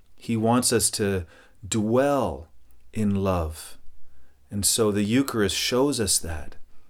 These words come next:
that we are called to communion with God, who is love, Father, Son, and Holy Spirit. And so this is the big picture.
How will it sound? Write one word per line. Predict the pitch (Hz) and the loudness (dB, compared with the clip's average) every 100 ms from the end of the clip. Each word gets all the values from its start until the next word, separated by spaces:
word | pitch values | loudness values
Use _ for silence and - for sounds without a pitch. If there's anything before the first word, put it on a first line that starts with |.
| - - | -20 -14
that | - 101 | -6 -2
we | 101 | 0
are | 101 | 0
called | 95 - 117 117 113 | 0 -4 2 2 2
to | 110 | -2
communion | 92 - 101 107 117 127 120 87 78 78 - - - - - | -8 -4 -2 2 2 2 2 0 -4 -10 -16 -20 -20 -20 -10
with | 104 104 104 - | -2 -2 -2 -2
God, | 110 120 98 82 | 0 2 0 -2
who | - 104 95 | -6 -2 0
is | 87 | 0
love, | 90 95 78 - - - - - _ - - - - - | 2 2 2 -6 -14 -16 -18 -20 _ -20 -20 -20 -20 -10
Father, | 101 95 90 | -4 -2 0
Son, | - - 92 87 80 - - - - - | 0 0 -2 -2 -6 -10 -20 -20 -20 -10
and | 87 80 | -8 -6
Holy | - 98 92 | -4 -2 0
Spirit. | 85 - - 110 107 76 - - - - _ - _ - | 0 0 0 2 2 0 -10 -20 -20 -20 _ -20 _ -2
And | 107 | 2
so | 151 | 4
this | 160 170 | 2 2
is | 185 131 | 2 2
the | 107 | 2
big | 127 117 - | 2 2 -2
picture. | 175 175 - 82 | -2 -2 -4 -6